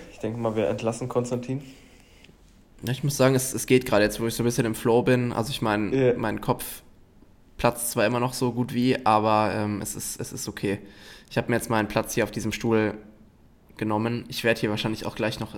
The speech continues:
Speaker 2: eine Stunde sitzen bleiben oder so, weil ich's einfach nicht mehr hochschaffe, könnte ich mir vorstellen.
Speaker 1: Ja,
Speaker 2: Äh.
Speaker 1: einfach schlafen. Wenn's Corona ist, dann wirst du sowieso nichts anderes machen können, außer schlafen, denke ich. So war's jedenfalls
Speaker 2: Nee,
Speaker 1: bei
Speaker 2: ich
Speaker 1: mir.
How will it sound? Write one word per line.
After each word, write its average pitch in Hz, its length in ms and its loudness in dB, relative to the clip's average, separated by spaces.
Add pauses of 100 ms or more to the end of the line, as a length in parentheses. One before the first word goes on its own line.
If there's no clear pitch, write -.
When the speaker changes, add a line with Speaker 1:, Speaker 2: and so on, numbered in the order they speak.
(160)
Speaker 2:
eine 113 120 -10
Stunde 110 280 -4
sitzen 107 300 -6
bleiben 95 220 -4
oder 101 120 -4
so, 104 180 -4
weil 101 100 0
ich's 104 120 -4
einfach 104 300 -6
nicht 104 180 -6
mehr 107 120 -6
hochschaffe, 104 420 -8
könnte - 180 -8
ich - 80 -12
mir 123 60 -10
vorstellen. - 480 -6 (2000)
Speaker 1:
Ja, 147 60 0
Speaker 2:
Äh. 139 100 4
Speaker 1:
einfach 247 260 2 (440)
schlafen. 120 540 2
Wenn's 110 220 -4
Corona 117 460 0
ist, 110 220 -4
dann 107 360 -6 (1120)
wirst 107 220 -6
du 113 40 -8
sowieso 110 420 -2
nichts 113 300 -2
anderes 110 320 -8
machen 110 220 -6
können, 113 200 -6
außer 107 240 -6
schlafen, - 380 -6
denke - 280 -14
ich. - 180 -18 (500)
So 110 140 -2
war's 104 180 6
jedenfalls 107 300 -2
Speaker 2:
Nee, 107 60 -2
Speaker 1:
bei 107 60 -4
Speaker 2:
ich - 120 -6
Speaker 1:
mir. - 140 -12